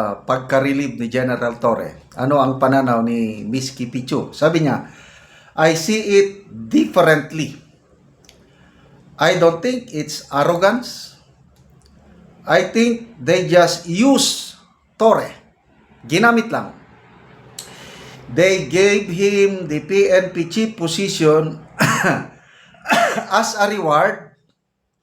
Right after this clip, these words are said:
not of, not out of merit. But it came with so many strings attached.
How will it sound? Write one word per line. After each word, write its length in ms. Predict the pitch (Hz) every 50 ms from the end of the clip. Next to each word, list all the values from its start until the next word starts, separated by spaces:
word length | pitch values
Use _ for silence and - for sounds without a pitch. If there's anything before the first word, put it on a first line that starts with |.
| _ _ _ _ _ _ _ -
not 160 | 113 156 185 185 185
of, 320 | 185 190 190 - - _ _ _ _ _ _
not 560 | - 135 151 180 208 226 220 - - - _ _ _ _ _ _ _ _ _ -
out 240 | 185 220 214 -
of 240 | 160 156 - - -
merit. 560 | 151 175 214 196 160 127 - - - _ _ _ _ _ _ _ _ _ _ _ _ _ _ _ _ _ _ _ _ _ -
But 240 | - 143 160 -
it 400 | 160 160 - - - - _ _
came 640 | - - 208 220 220 220 220 214 214 214 214 214 208
with 240 | 190 160 160 156 -
so 400 | - - - - 185 180 185 180
many 400 | 175 170 180 185 175 180 175 165
strings 960 | - - - - - 170 185 196 190 175 165 147 139 131 127 127 - - -
attached. 1120 | - 147 - - 143 135 - - - - - - - - - - - - - - - -